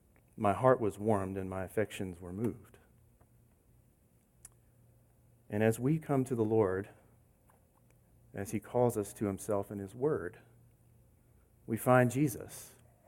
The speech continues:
We find our Lord, our Savior.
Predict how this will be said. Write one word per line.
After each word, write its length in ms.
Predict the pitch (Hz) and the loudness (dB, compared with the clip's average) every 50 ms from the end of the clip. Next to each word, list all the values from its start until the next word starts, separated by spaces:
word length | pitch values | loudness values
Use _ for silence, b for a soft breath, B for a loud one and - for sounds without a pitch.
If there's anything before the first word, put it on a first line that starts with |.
| - - - - | -20 -20 -20 -18
We 80 | 127 | -18
find 280 | 113 - 123 123 123 120 | -8 -2 0 2 4 4
our 120 | 110 110 | 4 4
Lord, 480 | 107 110 123 139 143 113 87 85 - - - - - - _ _ _ - | 4 2 2 4 4 4 2 0 -4 -10 -18 -20 -20 -20 _ _ _ -18
our 80 | 107 - | -16 -14
Savior. 580 | - - 127 139 127 107 - 82 92 - - | -12 -10 -10 -8 -10 -10 -12 -14 -16 -18 -20